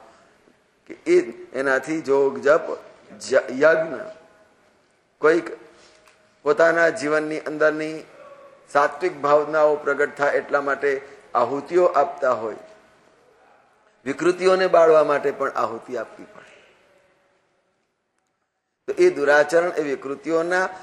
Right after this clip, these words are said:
ને માટેને પણ હોમ, યજ્ઞ કરે, તપ કરે. તપ કરવાનું શરીરને જેમ સુવર્ણને તપાવીએ, કોઈ પણ ધાતુને તપાવીને એનો ઘાટ કાઢવામાં આવે છે,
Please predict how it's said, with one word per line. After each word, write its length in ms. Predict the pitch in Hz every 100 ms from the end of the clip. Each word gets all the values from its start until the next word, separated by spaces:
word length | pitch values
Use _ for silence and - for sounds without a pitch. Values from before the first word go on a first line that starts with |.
| -
ને 120 | 156
માટેને 400 | 156 151 151 151
પણ 320 | 151 175 175 - - - _ -
હોમ, 500 | 131 151 147 147 160 - _ _ _ _ _ _ _ _ _ -
યજ્ઞ 260 | 151 160 175
કરે, 480 | 147 143 135 113 - - _ -
તપ 320 | 160 - -
કરે. 220 | 87 - - - _ _ _ _ _ _ _ _ _ _ _ _ _ _ -
તપ 280 | 165 -
કરવાનું 540 | 156 147 147 151 165 170 - - -
શરીરને 840 | - - 127 143 147 139 147 165 - - _ _
જેમ 340 | 113 156 160 160 - - - - _ _ _ _ _ _ _ _ _ -
સુવર્ણને 460 | 147 165 170 165
તપાવીએ, 520 | 160 147 151 147 151 143
કોઈ 140 | 147
પણ 200 | 147 151
ધાતુને 460 | 123 120 156 165 165
તપાવીને 520 | 143 147 143 147 135
એનો 220 | 135 127
ઘાટ 380 | 107 123 131 -
કાઢવામાં 480 | 131 127 120 120 117
આવે 160 | 107
છે, 280 | 107 -